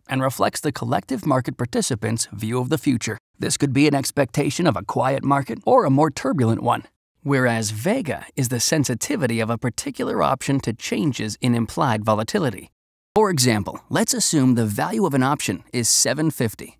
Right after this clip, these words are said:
implied volatility is at twenty, and the option has a vega of point twelve. Let's assume that implied volatility moves from twenty to twenty-one point five. This is a one point five vol increase.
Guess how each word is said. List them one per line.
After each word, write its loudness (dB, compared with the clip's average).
implied 4
volatility 0
is 0
at -2
twenty, -4
and 0
the -2
option -2
has 0
a 0
vega -2
of -6
point 0
twelve. -4
Let's 0
assume 0
that 0
implied -4
volatility 0
moves 0
from 0
twenty -2
to -4
twenty-one -2
point -2
five. -8
This 0
is 0
a 0
one 0
point 0
five -2
vol 0
increase. -2